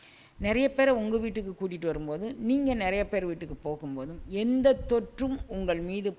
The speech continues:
பற்றாமல் இருப்பதற்கு மாவிலை மிகச்சிறந்த சாதனம். மாவிலையை தனித்தனியாக பிச்சு இப்படி இலையில தொங்க விட்டு வச்சிருக்கிறாங்க. அது மாதிரி வைக்கக்கூடாது குழந்தைங்களா. மாவிலையை கொத்தா சொருக்கணும்.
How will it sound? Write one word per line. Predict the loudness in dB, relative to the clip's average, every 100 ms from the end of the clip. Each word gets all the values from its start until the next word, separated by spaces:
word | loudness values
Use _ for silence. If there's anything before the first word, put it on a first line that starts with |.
| -2
பற்றாமல் | -4 -4 -4 0 0 0 2 0 0
இருப்பதற்கு | -2 -2 -4 -2 -2 -6 -8 -8
மாவிலை | -4 -2 0 -2 -4 -4
மிகச்சிறந்த | -4 -4 -4 -4 -4 -4 -4
சாதனம். | -6 -6 -6 -8 -12 -20 -20 -20 -20 _
மாவிலையை | 0 4 4 4 2 2 0
தனித்தனியாக | 2 2 2 4 2 2 0 0 -2
பிச்சு | -4 -6 -8 -8 -8 -6
இப்படி | -8 -6 -2
இலையில | -2 -2 -2 -2 -2 -4 -6
தொங்க | -4 -2 -2
விட்டு | -2 -4 -6 -8
வச்சிருக்கிறாங்க. | -8 -8 -6 -6 -6 -8 -10 -16 -20 -16 -8
அது | -4 -2
மாதிரி | 0 0 0
வைக்கக்கூடாது | -2 -6 -6 -6 -6
குழந்தைங்களா. | -8 -8 -8 -8
மாவிலையை | -4 0 0 0 -2 -2 0
கொத்தா | 0 2 0 2
சொருக்கணும். | -2 -4 -8 -12